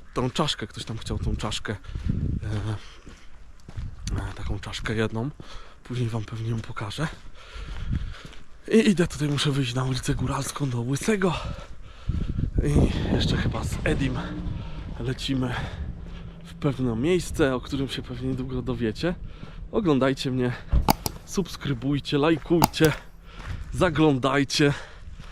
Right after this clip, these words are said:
E, za chwilę pewnie wleci część vlogowa i tam wam jeszcze poopowiadam różne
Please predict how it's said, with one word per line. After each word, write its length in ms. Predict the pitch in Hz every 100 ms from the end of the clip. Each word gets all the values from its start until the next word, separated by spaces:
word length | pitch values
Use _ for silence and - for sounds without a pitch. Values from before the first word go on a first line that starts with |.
| - - - - 135
E, 480 | 127 123 123 123
za 140 | 143 -
chwilę 260 | - 175
pewnie 260 | 135 147 143
wleci 360 | 127 135 - 120 - - - - - - -
część 260 | 151 131
vlogowa 640 | 120 170 214 170 180 185 185 - - - - - - - - - - -
i 100 | 143
tam 180 | 123 123
wam 200 | 120 107
jeszcze 260 | - - 104
poopowiadam 540 | 104 101 107 98 107
różne 280 | 107 107